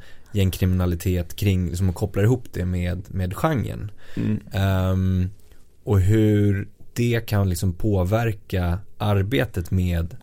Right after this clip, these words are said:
Speaker 1: artister i den genren, tänker jag. Har du sett någon sån, liksom, är det svårare för dig till exempel att göra, liksom, branddealar eller liknande?
Speaker 2: Branddealar skulle jag väl absolut säga
Speaker 1: Ja.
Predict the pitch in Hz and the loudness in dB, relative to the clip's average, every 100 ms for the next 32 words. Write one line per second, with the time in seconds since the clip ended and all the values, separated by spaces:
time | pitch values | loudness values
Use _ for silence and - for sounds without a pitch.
0 | - 107 107 - 92 87 87 85 - 131 | -12 -4 -2 -2 -2 0 0 -2 -2 -2
1 | 104 87 82 87 - - 98 - - - | -2 -2 -4 -8 -8 -8 -10 -14 -18 -20
2 | - - - - - - - - - - | -18 -20 -20 -20 -20 -20 -20 -20 -20 -20
3 | - - - - 101 113 147 135 - 107 | -20 -20 -20 0 4 6 4 2 2 2
4 | 98 104 98 95 92 87 95 95 90 92 | 4 2 4 2 0 2 2 4 2 -2
5 | - - - - - 107 107 - 127 113 | -8 -16 -16 -16 -6 0 0 2 4 4
6 | 131 127 101 110 123 107 95 85 87 85 | 4 2 0 0 0 0 -2 0 0 0
7 | 85 90 85 85 85 82 85 - - 98 | 0 2 2 0 0 0 -2 -8 -10 -2
8 | 92 101 90 87 98 98 87 80 82 82 | 2 2 2 2 2 2 0 -2 -4 -6
9 | - - 85 - 127 143 160 139 123 143 | -8 -8 -8 -6 4 8 8 8 6 4
10 | 147 147 139 107 - 113 - 98 101 - | 4 4 4 4 2 0 0 2 2 2
11 | 107 107 110 | 4 4 4